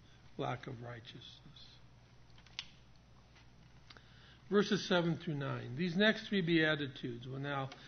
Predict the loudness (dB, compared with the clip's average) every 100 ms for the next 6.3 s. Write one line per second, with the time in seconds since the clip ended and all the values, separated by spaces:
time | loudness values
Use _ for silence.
0 | -20 -8 6 8 8 6 0 -2 0 -2
1 | -2 -4 -6 -4 -4 -2 -4 -12 0 2
2 | 4 2 -4 -10 -20 -20 -10 -4 -4 -4
3 | 2 4 4 2 -4 -6 -4 -6 -10 -12
4 | -10 -8 -8 -10 -14 -10 -8 -4 -4 -6
5 | -10 -12 -8 -8 -8 -12 -12 -6 -6 -6
6 | -10 -20 -20